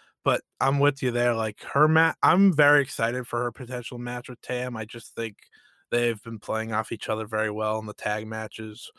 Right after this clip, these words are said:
or the Cinderella first round. And of course, there is, the only reason there I've had any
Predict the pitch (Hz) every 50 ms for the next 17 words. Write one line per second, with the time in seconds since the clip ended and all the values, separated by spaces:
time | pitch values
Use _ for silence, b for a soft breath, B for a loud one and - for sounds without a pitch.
0 | b b b - 113 110 104 107 - - 117 107 107 107 107 110 104 104 - -
1 | 110 104 107 - - 104 104 107 107 107 104 107 - B B B B B B 147
2 | 156 165 160 147 - - 180 180 180 165 - - - 147 151 156 160 156 143 -
3 | - - _ _ _ 156 147 160 202 254 311 349 381 370 311 240 b b b b
4 | b b b 131 143 156 170 175 156 175 180 175 165 143 135 131 127 123 123 _
5 | _ _ _ _ _ _ _ _ _ _ _ _ _ _ _ _ _ _ - 123
6 | 131 139 123 110 135 135 131 135 107 139 156 180 160 135